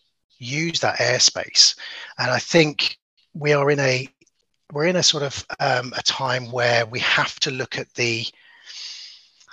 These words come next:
we have to look at how we can facilitate or enable that. And I think within the, um, the air mobility piece, the, uh, the A A M piece, I think what we have is there's almost a, an acceptance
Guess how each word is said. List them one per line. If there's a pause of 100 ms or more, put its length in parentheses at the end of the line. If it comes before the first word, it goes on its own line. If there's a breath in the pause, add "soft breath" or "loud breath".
(160 loud breath)
we
have
to
look
at
how
we
can
facilitate
or
enable (840)
that.
And
I
think
within
the,
um, (280)
the
air
mobility
piece,
the,
uh, (240)
the
A
A
M
piece,
I
think
what
we
have
is (1120 loud breath)
there's
almost
a,
an
acceptance